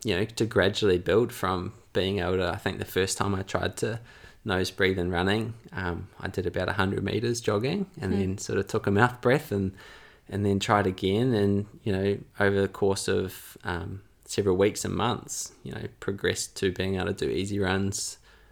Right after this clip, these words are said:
Speaker 1: nose only. And then, um, you know, I think, Eloise, you were, um, pregnant with Sunny at the time. And so our training was a little bit slower than it had been.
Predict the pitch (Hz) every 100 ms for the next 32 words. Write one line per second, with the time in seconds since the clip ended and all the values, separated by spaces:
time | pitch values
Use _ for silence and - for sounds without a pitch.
0 | - - 101 90 101 113 131 131 127 95
1 | 92 92 92 95 - 92 87 90 - 110
2 | - _ _ - - _ 466 - - 107
3 | 87 - 202 196 403 - - - _ -
4 | 101 101 101 98 98 95 92 95 - 95
5 | 92 92 95 - _ _ - - - 101
6 | 110 92 98 - 95 117 107 92 95 -
7 | - 98 - 98 95 90 90 92 110 -
8 | 95 - 90 92 95 92 95 _ - -
9 | - _ _ _ - 98 92 - - -
10 | - 98 104 98 - - 78 117 139 -
11 | 117 98 92 - - 98 - 110 101 92
12 | 117 196